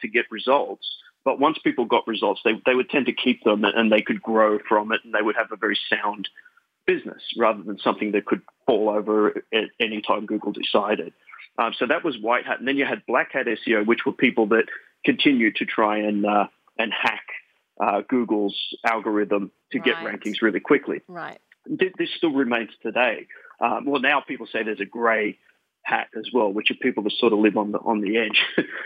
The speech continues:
Speaker 1: and, and do a little bit of both. And that seems to be working really well these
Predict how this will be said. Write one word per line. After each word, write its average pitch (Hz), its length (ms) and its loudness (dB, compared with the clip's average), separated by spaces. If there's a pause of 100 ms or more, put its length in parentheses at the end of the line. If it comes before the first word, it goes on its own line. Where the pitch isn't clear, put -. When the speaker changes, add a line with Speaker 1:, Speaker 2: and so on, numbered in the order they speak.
(120)
Speaker 1:
and, 135 300 0
and 131 300 0
do 131 160 4
a 127 40 4
little 117 220 2
bit 110 140 4
of 101 140 0
both. 110 300 4 (360)
And 123 220 2
that 143 200 0
seems 127 220 -2
to 123 80 -2
be 107 100 0
working 113 340 2
really 113 240 4
well 110 180 4
these 98 220 -6